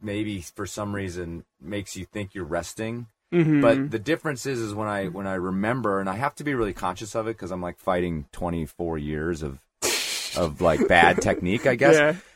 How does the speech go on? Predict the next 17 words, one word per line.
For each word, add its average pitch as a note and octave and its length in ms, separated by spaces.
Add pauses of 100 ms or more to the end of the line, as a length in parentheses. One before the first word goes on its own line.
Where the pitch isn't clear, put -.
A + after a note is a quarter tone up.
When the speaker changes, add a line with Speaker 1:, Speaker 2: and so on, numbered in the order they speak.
Speaker 1:
You C3+ 120
know, A#2 480 (240)
when C3 160
I A#2+ 80
do B2+ 200
pull D3 280
in, D#3+ 140
other C#3+ 200
things G#2 280
happen. F2 340
My G2 160
hips G#2+ 300
come A2+ 200
into G2+ 160
the F#2 120
wall. F2 420 (260)
I, F2 320